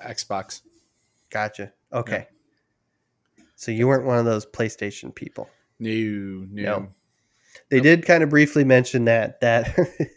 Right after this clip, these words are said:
Speaker 2: <laughs> uh, I think this was actually with the news with, um, the one point two update
Speaker 1: Yeah,
Speaker 2: is
Speaker 1: they're still
Speaker 2: they're
Speaker 1: trying to
Speaker 2: getting
Speaker 1: get it back.
Speaker 2: closer to being allowed back on the Sony store. <laughs>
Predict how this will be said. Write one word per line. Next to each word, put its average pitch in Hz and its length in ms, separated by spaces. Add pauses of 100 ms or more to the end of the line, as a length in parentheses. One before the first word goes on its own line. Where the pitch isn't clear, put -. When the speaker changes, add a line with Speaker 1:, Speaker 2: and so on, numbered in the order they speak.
(120)
Speaker 2:
<laughs> - 400
uh, 113 400
I 131 100
think 151 140
this 147 160
was 135 100
actually 127 260
with 117 100
the 120 80
news 117 320
with, 113 320
um, 107 320 (720)
the 117 160
one 117 240
point 113 320
two 123 180
update 147 460
Speaker 1:
Yeah, 110 480
Speaker 2:
is 104 140 (100)
Speaker 1:
they're 120 140
still - 200
Speaker 2:
they're 127 60
Speaker 1:
trying - 0
to - 0
Speaker 2:
getting 160 240
Speaker 1:
get 160 60
it - 40
back. - 60
Speaker 2:
closer 156 500
to 117 440 (100)
being 120 220
allowed 117 280
back 113 300
on 127 80
the 117 80
Sony 113 360
store. 113 500
<laughs> - 40